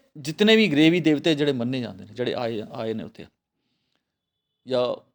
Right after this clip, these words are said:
ਉਹਨਾਂ ਦੀ ਪੂਜਾ ਹੁੰਦੀ ਹੈ ਜਿਨ੍ਹਾਂ ਦੀ, ਤਪ ਦੀ ਬੜੀ ਪੂਜਾ ਹੈ ਨਾ। ਉੱਥੇ ਲੋਕੀ ਬੜੇ, ਕੋਈ ਕਿਸੇ ਨੇ ਹੱਥ ਚੁੱਕ ਕੇ ਰੱਖਿਆ, ਪੰਦਰਾਂ, ਪੰਦਰਾਂ, ਅਠਾਰਾਂ ਸਾਲ ਹੋ ਗਏ ਨੇ, ਕੋਈ ਕਹਿੰਦਾ ਮੈਂ ਪੈ-, ਇੱਕ ਪੈਰ ਦੇ ਖੜਾ ਪਤਾ ਨਹੀਂ ਕਿੰਨੇ ਸਾਲ ਹੋ ਗਏ, ਪਤਾ ਨਹੀਂ ਹੋਰ,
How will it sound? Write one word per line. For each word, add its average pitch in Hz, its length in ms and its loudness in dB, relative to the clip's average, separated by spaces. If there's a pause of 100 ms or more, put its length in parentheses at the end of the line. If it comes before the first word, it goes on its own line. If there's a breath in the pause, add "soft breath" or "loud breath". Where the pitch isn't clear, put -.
ਉਹਨਾਂ 135 200 -8
ਦੀ 131 120 -10
ਪੂਜਾ 139 300 0
ਹੁੰਦੀ 104 220 -4
ਹੈ 104 60 -8
ਜਿਨ੍ਹਾਂ 101 220 -12
ਦੀ, 107 120 -20 (1300)
ਤਪ 180 180 -8
ਦੀ 196 120 -2
ਬੜੀ 170 200 -2
ਪੂਜਾ 139 300 -6 (1200)
ਹੈ 123 60 -16
ਨਾ। 185 120 -14 (520)
ਉੱਥੇ 151 180 -2
ਲੋਕੀ 151 300 0
ਬੜੇ, 160 220 2 (280)
ਕੋਈ 156 380 0 (180 loud breath)
ਕਿਸੇ 165 200 -6
ਨੇ 165 80 -2
ਹੱਥ 120 180 0
ਚੁੱਕ 190 200 -2
ਕੇ 202 100 6
ਰੱਖਿਆ, 165 320 4
ਪੰਦਰਾਂ, 156 320 0
ਪੰਦਰਾਂ, 151 300 0
ਅਠਾਰਾਂ 143 280 4
ਸਾਲ 143 220 4
ਹੋ 135 100 4
ਗਏ 135 120 -2
ਨੇ, 135 140 -6
ਕੋਈ 160 120 -2
ਕਹਿੰਦਾ 160 240 0
ਮੈਂ 160 120 2
ਪੈ-, 151 180 4
ਇੱਕ 196 180 2
ਪੈਰ 175 240 8
ਦੇ 160 100 2
ਖੜਾ 160 180 4
ਪਤਾ 160 120 0
ਨਹੀਂ 156 120 -4
ਕਿੰਨੇ 147 220 -2
ਸਾਲ 143 220 2
ਹੋ 117 80 -2
ਗਏ, 117 160 -4 (260 soft breath)
ਪਤਾ 165 140 -2
ਨਹੀਂ 170 100 -2
ਹੋਰ, 151 340 0